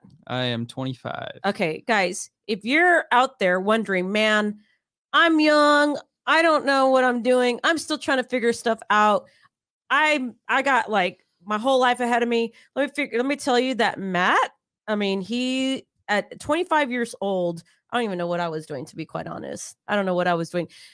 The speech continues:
Speaker 2: Matt is a very successful insurance agency owner.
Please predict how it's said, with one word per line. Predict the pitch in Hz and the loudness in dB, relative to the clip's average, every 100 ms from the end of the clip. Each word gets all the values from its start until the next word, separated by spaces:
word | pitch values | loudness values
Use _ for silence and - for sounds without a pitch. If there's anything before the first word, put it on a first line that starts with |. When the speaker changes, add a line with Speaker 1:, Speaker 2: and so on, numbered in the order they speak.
| _ | _
Speaker 2:
Matt | 220 262 - | -2 0 2
is | 233 | 0
a | 214 | 0
very | 226 233 | 2 0
successful | 233 233 220 214 208 | 0 -4 -4 -2 -2
insurance | - 269 277 240 - | 0 -2 0 -2 -2
agency | 220 196 190 - - | -4 -4 -8 -8 -2
owner. | 226 233 226 220 | 0 0 0 -2